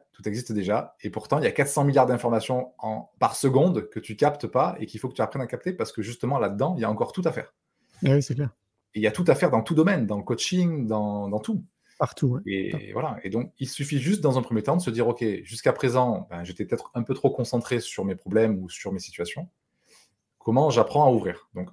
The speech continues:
Speaker 1: étape numéro un, l'observation. Étape numéro deux, la retraite, se retirer du monde, euh, faire de la diète d'information. Euh, plus je cherche de l'information et moins je vais en trouver. Je peux vous garantir que je l'ai fait, hein.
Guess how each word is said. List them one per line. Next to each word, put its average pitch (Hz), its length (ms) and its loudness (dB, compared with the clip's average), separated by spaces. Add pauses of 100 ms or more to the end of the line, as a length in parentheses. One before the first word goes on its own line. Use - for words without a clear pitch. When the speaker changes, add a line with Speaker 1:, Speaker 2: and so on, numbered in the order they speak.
Speaker 1:
étape 127 240 2
numéro 107 240 2
un, 113 100 4
l'observation. 113 640 -2 (440)
Étape - 280 -2
numéro 113 260 4
deux, 107 360 2 (320)
la 101 140 2
retraite, - 480 -2
se - 160 -14
retirer 113 460 2
du 104 120 -2
monde, 135 320 0 (680)
euh, - 240 -8 (140)
faire 117 200 0
de 110 80 -4
la 107 80 4
diète 117 240 0
d'information. 101 500 -2 (1200)
Euh, - 40 -10 (300)
plus 175 220 6
je 156 100 8
cherche 143 220 6
de 131 60 6
l'information 123 540 2
et 110 100 -2
moins 110 200 4
je 101 80 -2
vais 101 60 -2
en 98 60 -2
trouver. - 360 -8
Je - 120 -20
peux 92 80 -16
vous 92 100 -8
garantir 120 460 2
que 95 320 -2 (520)
je 104 100 -8
l'ai 113 100 6
fait, 120 180 4
hein. 107 180 0